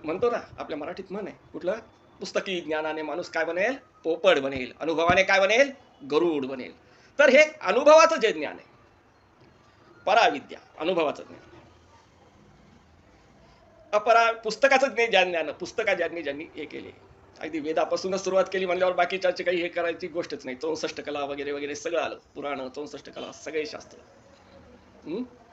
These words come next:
सगळ्या स्मृती, संहिता, सगळंच अपर आहे. ते तुम्हाला ते ज्ञान देऊ शकत नाही जे ज्ञान अनुभवाने येतं. पुस्तकाने काय होतो? विद्वान होतो. आता म्हणलं जसं तर पोपट होतो. काय होईल? पण एक्सपर्ट होणार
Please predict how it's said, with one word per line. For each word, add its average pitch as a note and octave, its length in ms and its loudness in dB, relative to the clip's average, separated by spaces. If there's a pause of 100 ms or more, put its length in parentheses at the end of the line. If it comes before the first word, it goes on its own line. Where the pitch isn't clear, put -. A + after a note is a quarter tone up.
(640)
सगळ्या C#3 240 -6
स्मृती, C3 460 -10 (180)
संहिता, B2+ 380 -8
सगळंच - 460 -4 (840)
अपर - 200 -8
आहे. - 260 -14 (880)
ते G#3+ 200 6
तुम्हाला E3+ 440 -2 (540)
ते C4+ 180 8
ज्ञान G#3 260 4
देऊ G3 140 -2
शकत F3+ 340 -4
नाही G3+ 240 -4
जे G3 280 0
ज्ञान F3+ 320 -2 (140)
अनुभवाने C#3 480 -6
येतं. - 200 -16 (320)
पुस्तकाने A3+ 340 2
काय A3 120 -2
होतो? A3 300 -8 (120)
विद्वान C#3 300 -4
होतो. - 280 -20 (440)
आता C3 180 -6
म्हणलं C#3+ 200 -8
जसं C#3 200 -12
तर - 100 -16
पोपट D3+ 340 -10
होतो. - 280 -20 (580)
काय G3+ 140 6
होईल? A3+ 260 0 (680)
पण C4 120 2 (240)
एक्सपर्ट C#4 520 4
होणार A#3 340 6